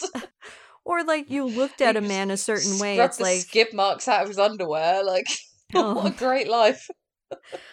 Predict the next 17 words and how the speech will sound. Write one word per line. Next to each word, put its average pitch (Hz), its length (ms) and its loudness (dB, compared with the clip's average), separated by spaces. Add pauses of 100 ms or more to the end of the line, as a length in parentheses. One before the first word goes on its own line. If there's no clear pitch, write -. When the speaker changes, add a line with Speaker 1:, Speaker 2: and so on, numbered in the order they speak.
(160)
Speaker 2:
If 311 160 -6
you 320 120 -4
were 311 140 0
beautiful 233 960 -2
and 202 340 -6
desired 202 800 -2
by 185 140 -2
a 185 120 2
bunch 196 320 -4
of 190 140 -8
men 185 400 -6
and 190 200 -8
you 196 120 -4
looked 214 380 -6
at 208 140 -2
a 196 60 -2
man 185 640 -6